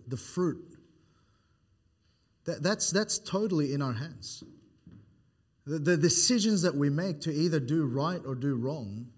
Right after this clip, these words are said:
they have consequences. It, it's pretty simple. It, it's not rocket science tonight. What you sow, you'll reap. And, and too many times we just, we just respond emotionally or, or re-, respond without the end in sight.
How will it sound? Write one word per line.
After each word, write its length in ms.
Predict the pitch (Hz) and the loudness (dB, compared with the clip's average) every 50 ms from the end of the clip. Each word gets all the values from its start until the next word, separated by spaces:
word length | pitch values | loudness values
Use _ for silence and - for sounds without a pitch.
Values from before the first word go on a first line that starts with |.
| _ _ _ _ _ _ _ _ _ _ _ _ _ _ | _ _ _ _ _ _ _ _ _ _ _ _ _ _
they 100 | 156 202 | -8 -6
have 160 | 233 254 185 | -6 -6 -8
consequences. 840 | - 208 226 233 - 208 - 127 107 85 - - - - - - - - _ _ _ _ _ _ _ _ _ _ _ _ _ _ _ _ _ _ _ _ _ _ _ _ | -6 -6 -6 -6 -6 -8 -8 -8 -8 -8 -10 -12 -14 -16 -16 -16 -18 -20 _ _ _ _ _ _ _ _ _ _ _ _ _ _ _ _ _ _ _ _ _ _ _ _
It, 140 | 190 196 208 | -2 0 0
it's 100 | - - | 0 0
pretty 200 | - 277 254 196 | -2 0 0 2
simple. 360 | - - 247 240 - - - - - - - - - - _ _ _ _ _ _ _ _ _ _ _ _ _ _ _ _ | 2 2 0 0 -2 -6 -10 -12 -16 -20 -20 -20 -20 -20 _ _ _ _ _ _ _ _ _ _ _ _ _ _ _ _
It, 100 | - 196 | -4 -2
it's 200 | 196 190 196 - | 0 0 2 2
not 180 | 214 262 247 165 | 2 2 4 4
rocket 320 | 160 202 214 214 220 156 | 4 4 4 4 2 2
science 400 | - - 180 160 151 143 - - | 2 2 2 4 2 2 0 0
tonight. 260 | 156 135 139 165 170 147 | -2 -2 -2 -2 -2 -2
What 160 | 165 208 - | -4 -4 -4
you 100 | 202 185 | -4 -4
sow, 280 | - - - 147 131 | -2 -2 0 0 0
you'll 180 | 131 135 147 156 | 0 -2 -2 -4
reap. 340 | 170 202 262 269 180 - - - - _ _ _ _ _ _ _ _ _ _ _ _ _ _ _ _ _ - | -4 -6 -6 -8 -10 -12 -16 -20 -20 _ _ _ _ _ _ _ _ _ _ _ _ _ _ _ _ _ -8
And, 120 | 185 175 | -4 0
and 140 | 202 214 202 | 0 0 2
too 140 | - 247 254 | 2 2 2
many 180 | 247 254 240 | 4 4 2
times 480 | - - - 202 214 247 233 175 151 143 | 2 2 0 -2 -2 -2 0 0 0 2
we 140 | 170 175 170 | 4 4 4
just, 300 | 170 190 - - - 170 | 4 2 2 2 0 0
we 180 | 165 180 175 | 2 2 2
just 320 | 151 160 175 - - - - - - - _ _ - _ _ _ - | 2 2 0 0 0 -2 -2 -8 -16 -20 _ _ -20 _ _ _ 2
respond 800 | 147 170 151 - - - - - 208 214 233 226 160 143 139 151 | 4 6 8 8 6 6 6 4 2 4 4 2 0 0 0 0
emotionally 800 | 147 160 151 151 175 196 - - 190 156 131 113 110 127 165 - - - - - _ _ _ _ _ _ _ _ _ _ _ _ _ _ _ _ _ _ _ _ | 2 2 2 2 2 0 -2 -2 -4 -4 -2 -4 -4 -6 -8 -12 -16 -20 -20 -20 _ _ _ _ _ _ _ _ _ _ _ _ _ _ _ _ _ _ _ _
or, 120 | - 175 175 | -4 0 4
or 180 | 185 190 190 | 6 6 8
re-, 240 | 180 180 180 180 165 | 8 8 6 6 6
respond 600 | 165 175 160 - - - 214 226 233 220 185 170 | 6 6 6 4 2 2 0 2 2 4 4 4
without 340 | 160 170 160 175 170 165 165 | 4 4 4 4 4 2 2
the 160 | - 147 120 | -2 -4 -2
end 220 | 156 185 190 185 165 | 0 2 4 4 4
in 120 | 151 139 | 2 2
sight. 460 | 120 - - - 175 185 143 113 123 | 0 -2 -2 -2 -2 -4 -4 -6 -8